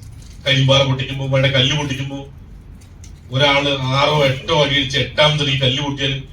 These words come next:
"ഇതല്ലേ നിനക്ക് ആദ്യം അടിച്ചാൽ മതി?" ചോദിച്ചാൽ അത് അർത്ഥമുണ്ടോ? ഇല്ല. അത് ആദ്യം അടിച്ച കുറെ അടിയുടെ എഫക്റ്റ് ആണ്.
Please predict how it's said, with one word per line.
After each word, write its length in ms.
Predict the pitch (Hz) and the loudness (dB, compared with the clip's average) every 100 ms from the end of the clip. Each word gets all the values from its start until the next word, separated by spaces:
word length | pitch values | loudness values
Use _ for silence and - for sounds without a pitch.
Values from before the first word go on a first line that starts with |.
| - - - 143 | -16 -14 -12 -2
"ഇതല്ലേ 260 | 160 151 | 2 2
നിനക്ക് 160 | 147 147 | 2 2
ആദ്യം 180 | 135 151 | 2 0
അടിച്ചാൽ 220 | - 139 | 0 -2
മതി?" 180 | 143 139 139 | -4 -8 -10
ചോദിച്ചാൽ 240 | 135 139 | -8 -8
അത് 720 | 127 - - - - - 147 | -10 -14 -20 -20 -20 -14 -12
അർത്ഥമുണ്ടോ? 540 | 143 151 120 98 87 - - - - - 127 | -10 -6 -6 -6 -8 -14 -20 -20 -20 -10 -6
ഇല്ല. 400 | 151 127 110 - - - - - - | 2 4 2 -2 -12 -20 -20 -20 -14
അത് 140 | 107 117 | -4 0
ആദ്യം 340 | 117 120 151 | 2 0 0
അടിച്ച 180 | 135 156 | 0 -2
കുറെ 280 | 147 143 143 | -4 0 2
അടിയുടെ 280 | 135 151 147 | 2 2 2
എഫക്റ്റ് 360 | 135 160 - | 2 0 2
ആണ്. 180 | 127 | 0